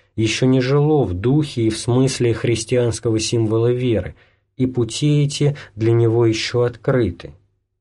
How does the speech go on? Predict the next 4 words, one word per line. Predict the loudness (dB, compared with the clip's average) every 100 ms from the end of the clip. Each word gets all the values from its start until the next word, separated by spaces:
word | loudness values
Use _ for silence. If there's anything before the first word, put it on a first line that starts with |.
| _ _ _
Таков | -6 -6 -2 0 -2 -6 -20 _
внутренний | 0 2 2 0 0 0 0
смысл | -2 -2 -2 -2 -4 -2
догмата. | 0 0 -2 -8 -14 -20